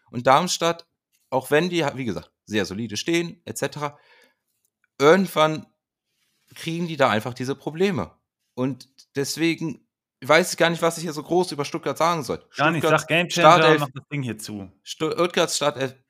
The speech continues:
Speaker 1: erwarten wir genauso, äh, erwarten wir keine Überraschung. Wir erwarten hier auch vom Spielansatz keine Überraschung. Für mich sind die Stürmer hier ein bisschen wichtiger als sonst Führig in anderen Partien.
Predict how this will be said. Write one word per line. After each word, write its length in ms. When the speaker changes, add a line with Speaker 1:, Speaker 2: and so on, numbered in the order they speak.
Speaker 1:
erwarten 460
wir 120
genauso, 680
äh, 340
erwarten 400
wir 80
keine 240
Überraschung. 600
Wir 80
erwarten 340
hier 160
auch 100
vom 180
Spielansatz 640
keine 240
Überraschung. 520
Für 160
mich 160
sind 200
die 280
Stürmer 440
hier 120
ein 80
bisschen 280
wichtiger 360
als 140
sonst 320
Führig 420
in 100
anderen 260
Partien. 500